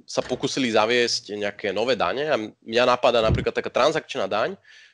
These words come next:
čo je niečo, čo znie síce exoticky, ale ja pripomeniem, že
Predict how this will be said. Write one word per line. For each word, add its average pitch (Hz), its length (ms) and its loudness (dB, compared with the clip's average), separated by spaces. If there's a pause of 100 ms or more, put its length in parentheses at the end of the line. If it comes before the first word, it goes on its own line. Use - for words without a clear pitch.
(120)
čo 131 400 4
je 131 80 4
niečo, 147 320 2
čo 147 80 -2
znie 139 160 -2
síce 147 240 -6
exoticky, 151 720 -4
ale 139 240 6
ja 117 80 4
pripomeniem, 131 560 0
že 113 320 2